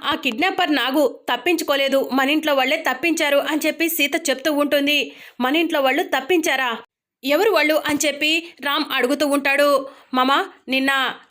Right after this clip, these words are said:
నాగు వచ్చినప్పుడు మన ఇంట్లో ఈ ఫోన్ మిస్ చేసుకొని వెళ్ళాడు. నాగు ఫోన్ లాక్ ఓపెన్ చేపించి చూస్తే కాల్ లిస్ట్లో మన ఇంట్లో ఒకళ్ళ నెంబర్ ఉంది" అని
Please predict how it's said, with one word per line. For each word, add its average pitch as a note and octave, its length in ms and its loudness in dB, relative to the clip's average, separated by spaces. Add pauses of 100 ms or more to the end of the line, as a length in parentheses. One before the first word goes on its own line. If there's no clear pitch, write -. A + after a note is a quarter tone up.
(120)
నాగు C4+ 340 0
వచ్చినప్పుడు C#4 680 0
మన D4 140 0
ఇంట్లో C#4 400 0 (120)
ఈ D4+ 80 0
ఫోన్ D4+ 280 0
మిస్ C#4 260 -2
చేసుకొని D4 340 -2
వెళ్ళాడు. C4+ 520 2 (260)
నాగు B3+ 300 -2
ఫోన్ D4 300 0
లాక్ C4 320 -2
ఓపెన్ D4+ 360 2
చేపించి C#4 520 -2
చూస్తే B3+ 540 0 (180)
కాల్ D4+ 220 0
లిస్ట్లో D#4 520 0 (600)
మన D4+ 140 0
ఇంట్లో C#4+ 320 0
ఒకళ్ళ D4 340 0
నెంబర్ C#4 320 0
ఉంది" C#4+ 240 0
అని D4+ 180 -4